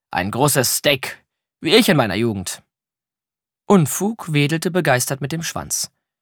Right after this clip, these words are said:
Ich dagegen schluckte. Solch hemmungsloser Fleischkonsum war inzwischen zum Glück aus der Mode gekommen, aber diese Erkenntnis hatte sich leider noch nicht bei Opa durchgesetzt.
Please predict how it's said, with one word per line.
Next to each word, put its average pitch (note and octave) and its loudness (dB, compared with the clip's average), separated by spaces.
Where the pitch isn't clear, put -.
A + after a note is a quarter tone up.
Ich A#2+ -2
dagegen A#2+ -2
schluckte. - -10
Solch G2+ -4
hemmungsloser A2 -2
Fleischkonsum C3+ 0
war C3+ 6
inzwischen D3 -4
zum D#3 -6
Glück E3 -8
aus E3 -4
der F#3+ -2
Mode G3 4
gekommen, A2+ -4
aber F#3+ 2
diese G3 2
Erkenntnis G3+ -4
hatte G3 -4
sich F3 -6
leider C#3+ 0
noch C3 -4
nicht A2+ -8
bei G#2 -6
Opa - -12
durchgesetzt. - -10